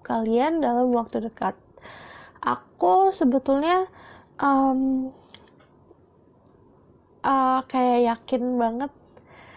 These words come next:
kalian yang nonton kebanyakan ekspektasinya tentang cinta. Jadi, aku kayaknya bakalan readingnya dua. Jadi, satu, eh, satu nomor ini dua,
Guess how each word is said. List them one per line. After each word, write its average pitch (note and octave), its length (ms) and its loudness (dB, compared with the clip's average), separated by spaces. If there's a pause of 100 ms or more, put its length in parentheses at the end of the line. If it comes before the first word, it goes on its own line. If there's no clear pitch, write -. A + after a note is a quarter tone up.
(180)
kalian C4+ 320 2
yang C#4+ 160 -2
nonton C4+ 400 -2
kebanyakan A#3+ 880 -2
ekspektasinya C4+ 880 -6
tentang A#3+ 320 -4
cinta. A3+ 560 -2
Jadi, A#3+ 320 0 (640)
aku E4+ 480 2
kayaknya D4 480 0
bakalan B3+ 640 0 (560)
readingnya C4 480 2
dua. A#3+ 480 2 (400)
Jadi, C4+ 160 0
satu, C4 400 -2 (1400)
eh, B3 420 2 (140)
satu C4 460 -2 (580)
nomor C4 320 -2
ini C4 320 -4
dua, A#3+ 480 2